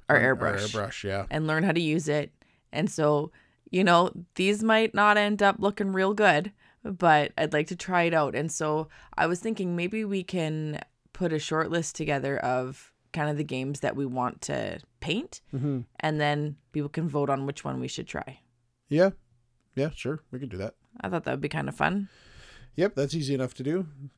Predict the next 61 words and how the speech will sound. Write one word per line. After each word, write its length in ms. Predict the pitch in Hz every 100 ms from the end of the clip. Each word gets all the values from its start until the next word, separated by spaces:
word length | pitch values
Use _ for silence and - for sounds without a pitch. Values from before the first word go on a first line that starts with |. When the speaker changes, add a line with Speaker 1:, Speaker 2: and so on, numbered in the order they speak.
| _ -
Speaker 2:
Polls 300 | 147 156 143
on 120 | 135
Twitter 320 | - 147 139
is 120 | 117
actually 260 | 113 110 101
a 20 |
really 200 | 104 107
easy 220 | 113 107
thing 220 | 104 107 101
to 40 |
do, 200 | 113 107
so 260 | - 87 - -
Speaker 1:
Yeah. 80 | 359
Speaker 2:
we 60 | 165
could 80 |
definitely 300 | 113 120 117
do 100 | 98
that. 160 | 92 95 - _ _
Yeah, 100 | 202 - -
Speaker 1:
And 140 | -
Speaker 2:
that'd 40 | 151
Speaker 1:
then 60 | 165
Speaker 2:
be 40 |
Speaker 1:
it 20 |
Speaker 2:
cool 60 | 156
Speaker 1:
kinda 100 | 165
Speaker 2:
idea. 100 | 160
Speaker 1:
might 140 | 151 -
force 580 | 156 151 - - -
me 140 | 156 147
to 160 | -
actually 520 | 127 - - - - - - -
get 240 | - - -
some 180 | - -
painted. 400 | - - - - - - - -
<laughs> 140 | 254 -
Speaker 2:
Yep, 180 | 147 -
I 60 | 151
agree. 480 | 156 175 208 180 151 - - -
That'd 120 | 127
be 80 | 131
awesome. 320 | 139 147 123
Speaker 1:
And 120 | 190 208
usually 240 | 226 220
when 140 | 196
you 80 | 175
get 160 | 160 160
on 140 | 156
a 40 | 147
roll 240 | 147 143
with 120 | 139
something, 340 | - 139 139 143
then 160 | 139
you 80 | 139
can 160 | 147 131
just 240 | 131 -
keep 240 | - 135
going 280 | - 127 113
with 180 | 123 -
it, 160 | - -
so. 260 | - 123